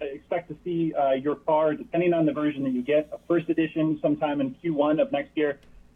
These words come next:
uh, and then a, a standard Pro edition, uh, which will be coming out mid next.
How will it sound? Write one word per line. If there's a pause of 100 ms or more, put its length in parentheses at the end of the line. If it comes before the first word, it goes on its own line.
(120)
uh,
and
then
a,
a
standard
Pro
edition,
uh,
which
will
be
coming
out
mid
next.